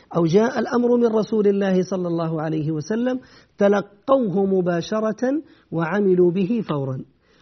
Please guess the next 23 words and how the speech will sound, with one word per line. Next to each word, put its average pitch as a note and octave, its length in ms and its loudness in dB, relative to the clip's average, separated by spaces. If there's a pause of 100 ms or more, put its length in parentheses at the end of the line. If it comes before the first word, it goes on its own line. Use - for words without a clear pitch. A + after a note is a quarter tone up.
(140)
ولا F3 180 2
شك G3 300 -2
أن E3 220 0
هؤلاء F3 640 -2 (520)
هم G#3 200 4
الفئة E3+ 420 -2
الناجية، D3+ 580 -2 (320)
هم A3+ 160 0
أهل F3 160 -4
الفوز F3 420 0
والفلاح، D#3+ 600 -2 (280)
جعلني F#3+ 440 0
الله F3 340 0
عز D#3 240 -6
وجل F3 420 -2
وإياكم F#3 680 -2 (300)
منهم، D3+ 360 0 (480)
وهم F#3 300 4
الذين A3+ 380 4
ذكرهم F#3 600 0
الله E3+ 320 0
تبارك D#3+ 440 -4
وتعالى E3 580 -4